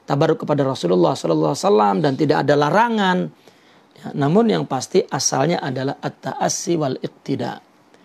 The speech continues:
Orang jika memang ingin ik-, ikut, ingin iqtida, ingin ta'assi, ya, maka ada hub. Ji-, hub inilah yang me-,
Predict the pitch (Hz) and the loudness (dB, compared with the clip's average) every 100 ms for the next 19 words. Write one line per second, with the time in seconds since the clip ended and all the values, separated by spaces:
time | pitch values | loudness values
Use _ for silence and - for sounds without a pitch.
0 | _ _ - 147 208 208 170 175 170 170 | _ _ -6 0 2 2 2 2 0 2
1 | 165 156 233 220 214 196 170 147 _ _ | 0 0 2 4 6 4 0 -4 _ _
2 | _ _ - - _ _ _ _ _ _ | _ _ -10 -10 _ _ _ _ _ _
3 | _ 262 - - 202 208 - _ _ _ | _ 0 0 4 2 2 -8 _ _ _
4 | _ 262 247 220 196 190 - _ - 214 | _ 4 6 6 4 0 -4 _ 0 0
5 | - 254 254 226 208 - - 254 247 220 | 2 2 4 4 2 -6 2 6 6 4
6 | 202 - - - - - 202 208 240 - | 2 -2 0 4 4 6 6 6 4 0
7 | _ _ - - _ _ - - _ _ | _ _ -20 -20 _ _ -20 -20 _ _
8 | 143 147 - - _ 170 175 185 180 - | -2 -2 -4 -14 _ -4 0 0 0 0
9 | 208 202 - _ _ _ _ - _ _ | 0 0 -4 _ _ _ _ -20 _ _
10 | _ _ - 175 - - 226 - 285 254 | _ _ -2 -2 0 0 0 2 0 2
11 | 247 254 247 214 208 202 202 214 220 220 | 4 6 6 4 2 2 4 6 4 2